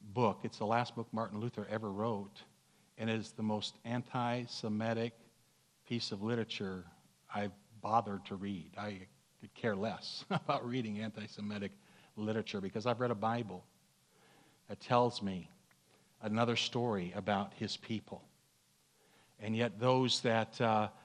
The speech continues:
have a real hard time, even with Israel today, I don't really believe they're Bible students. Uh, and somehow they've believed a lie that God, hey, God's done with them. And what they'll emphasize is they killed Jesus.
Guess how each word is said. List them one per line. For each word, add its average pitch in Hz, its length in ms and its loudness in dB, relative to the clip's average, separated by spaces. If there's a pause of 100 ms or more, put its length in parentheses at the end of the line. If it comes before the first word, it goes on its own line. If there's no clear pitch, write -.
(100)
have 107 180 -2
a 101 80 2
real 123 400 4
hard 123 380 4
time, 123 360 2
even 117 220 0
with 110 180 -2
Israel 120 400 0
today, 113 520 0 (340)
I 110 80 -8
don't 139 240 4
really 135 240 4
believe 120 320 2
they're 107 120 0
Bible 110 360 -2
students. - 920 -8 (1120)
Uh, 101 380 0
and 110 180 0
somehow 127 440 4
they've 117 200 0
believed 117 360 2
a 127 60 6
lie 107 420 4
that 104 180 -2
God, 127 220 6
hey, 131 120 2
God's 120 300 2
done 131 260 2
with 107 180 0
them. 110 480 2 (1040)
And 107 240 0
what 120 180 2
they'll 127 200 6
emphasize 113 720 2
is 98 220 -4
they 185 380 10
killed 127 560 6
Jesus. 135 880 -4